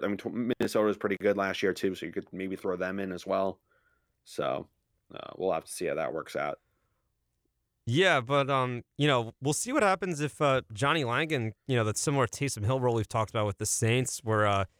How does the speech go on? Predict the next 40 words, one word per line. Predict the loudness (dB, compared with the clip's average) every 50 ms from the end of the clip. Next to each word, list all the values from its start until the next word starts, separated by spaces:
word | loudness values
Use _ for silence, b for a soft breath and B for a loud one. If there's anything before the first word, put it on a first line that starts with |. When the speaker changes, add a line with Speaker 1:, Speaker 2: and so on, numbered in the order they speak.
| _ _ _
Speaker 2:
you | 0 2
know, |
he | 2 2 2
caught | 2 2 2 2 2
a | 2
nice | 2 0 0 0 -2 -2
little | -4 -4 -4
pass | -2 0 2 2 2 0
from, | -2 -4 -2 -2 -4 -6 -2 0
uh, | 2 2 2 2 0 0
Vedral, | 0 0 0 0 2 2 2 2 2 2 0 0 -2
and, | -2 -2
um, | 0 0 0 -2 -4 b b b b b b b b -4
you | -2 0
think | 2 2 2
we'll | 2 0
see | 0 2 2 2 4
that | 4 4 2
against | 2 0 -2 0 0 -2
Ohio | 0 2 2 2 2 2
State, | 0 -2 0 0 0 2
or | 2 2
maybe | 2 2 0 0
some | 0 0 0 2
more, | 2 4 2 2
like, | 2 0 -4 -4
flea | -6 -4 0 0 0
flick-, | 0 0 0 -2 -2 -4
flicker | -4 -2 -2 0 2
Speaker 1:
I | 2 4
hope | 4 4 4
Speaker 2:
trickery? | 4 4
Speaker 1:
so. | 4 4 4 4 4 2 -2 -8 -18 _ _ _ _ _ _ _ _ _ _ _ _ _ _ _ -14 -6
Man, | -2 -2 0 0
I | 0 2
hope | 2 0 0 0 -2
so. | -4 -2 -2
That | -2 -2 -2
would | -2 -2
be, | -4 -4 -4 -6 -8